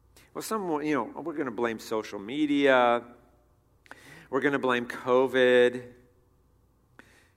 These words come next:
You know, we're gonna, uh, blame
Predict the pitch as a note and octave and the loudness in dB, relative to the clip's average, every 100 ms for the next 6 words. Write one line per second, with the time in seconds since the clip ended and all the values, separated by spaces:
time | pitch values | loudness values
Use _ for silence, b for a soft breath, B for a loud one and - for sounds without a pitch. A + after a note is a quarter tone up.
0 | _ A#2 A#2+ A#2 A2+ A2+ B2 C3+ B2+ A#2 | _ -4 0 2 0 -2 -2 0 0 0
1 | A2+ - A2 G#2+ G#2 G2 F#2+ - - _ | -2 -2 -2 0 -2 -4 -8 -14 -20 _
2 | _ - G#2+ B2+ B2 A#2+ A#2 A2+ | _ -8 0 2 0 -4 -8 -12